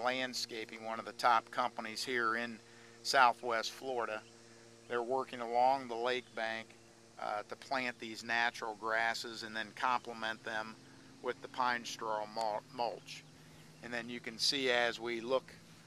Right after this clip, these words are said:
uh, take a look at these long lake views,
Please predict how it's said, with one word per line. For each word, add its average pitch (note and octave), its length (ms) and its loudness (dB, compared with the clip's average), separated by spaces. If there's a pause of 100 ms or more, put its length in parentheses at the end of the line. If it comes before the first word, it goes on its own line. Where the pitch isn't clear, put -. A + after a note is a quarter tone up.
(300)
uh, A#1 400 -2 (960)
take C3+ 180 -2
a B2 40 -4
look B2 200 -6
at B2+ 100 -8
these A2+ 260 -10
long B2 420 0
lake B2 220 0 (100)
views, A#2+ 560 -8